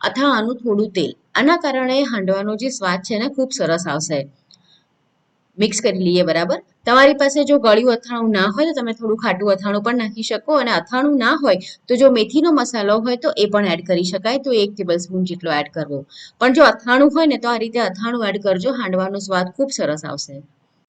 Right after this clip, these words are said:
મને જો જરૂર લાગે છે તો થોડું પાણી હજુ એડ કરીશું. કન્સિસ્ટન્સી હું તમને આગળ બતાવીશ, તો એ મુજબની રાખવાની છે, તો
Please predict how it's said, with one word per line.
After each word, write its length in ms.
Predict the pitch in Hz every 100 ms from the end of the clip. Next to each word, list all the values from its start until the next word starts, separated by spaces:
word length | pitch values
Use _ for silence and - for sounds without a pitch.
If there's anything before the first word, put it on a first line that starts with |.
| _ _ _ _ _
મને 160 | 247 330 339
જો 80 | 302
જરૂર 220 | 262 269
લાગે 220 | 233 185 208
છે 60 | 302
તો 60 | 339 -
થોડું 220 | 269 -
પાણી 280 | 220 202 262
હજુ 160 | 202 190 151
એડ 80 | 143
કરીશું. 360 | 156 156 151 156 220
કન્સિસ્ટન્સી 580 | 233 320 - 311 294 302
હું 60 |
તમને 200 | 262 240 214
આગળ 220 | 196 202
બતાવીશ, 400 | 180 240 254 226 233
તો 60 | -
એ 20 | 226
મુજબની 440 | 214 196 185 190 170
રાખવાની 460 | 143 180 185 185
છે, 60 | 277
તો 100 | 320